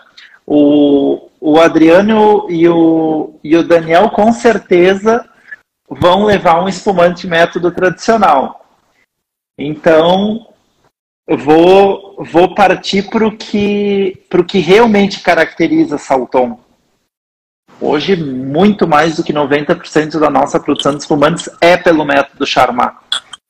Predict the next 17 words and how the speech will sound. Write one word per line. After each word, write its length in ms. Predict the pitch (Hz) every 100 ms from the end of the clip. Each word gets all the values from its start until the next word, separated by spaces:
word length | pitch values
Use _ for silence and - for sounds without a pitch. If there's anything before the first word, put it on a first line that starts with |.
| _ _ -
E, 920 | 135 135 135 135 135 131 127 127 - -
e 100 | 143
nessa, 1120 | 143 147 170 - 202 170 156 139 123 120 120 - _ _ -
enfim, 280 | 127 - 151
nessa, 380 | 143 - 160
né, 320 | 143 143 151 143
nesse, 560 | 147 156 175 147 117 -
nesses 320 | 139 - 143
diversos 800 | 151 123 139 156 180 - 175 -
produtos 680 | 151 143 127 156 - 156 147
aí, 400 | 131 127 160 202 _ _ _ - - - - _ _ _ _ _
eu 180 | 151 160
escolhi 560 | 160 - 156 139 147
o, 500 | 165 165 156 143 - - _ _ _ _ -
o 140 | -
Salton 580 | - 165 151 139 165 165
Ouro 480 | 156 175 208 175